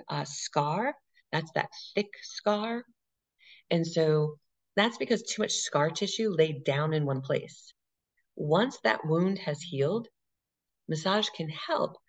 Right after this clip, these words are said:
reduce and also mobilize, I think that's my next slide. Yeah, to mo-, to reduces excess scar tissue and mobilize that scar tissue. We don't wanna do it during the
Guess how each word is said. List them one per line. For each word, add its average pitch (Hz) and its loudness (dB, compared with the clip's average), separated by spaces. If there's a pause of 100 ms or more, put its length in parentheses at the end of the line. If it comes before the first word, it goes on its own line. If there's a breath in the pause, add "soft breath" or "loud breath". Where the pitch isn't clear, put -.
(160)
reduce 165 0 (1700)
and 202 6
also 190 4
mobilize, 156 4
I 143 -4
think 147 -6
that's 151 -8
my 143 -4
next 147 -4
slide. - -6 (240)
Yeah, 160 4 (100)
to - -2
mo-, 170 2
to 160 0
reduces 185 0
excess 156 -2
scar 170 0
tissue 131 -4 (400 loud breath)
and 165 4
mobilize 160 6
that - -8
scar 135 -6
tissue. 131 -6 (680 soft breath)
We 170 0
don't 175 6
wanna 277 2
do 240 0
it - 0
during 190 2 (480)
the 151 0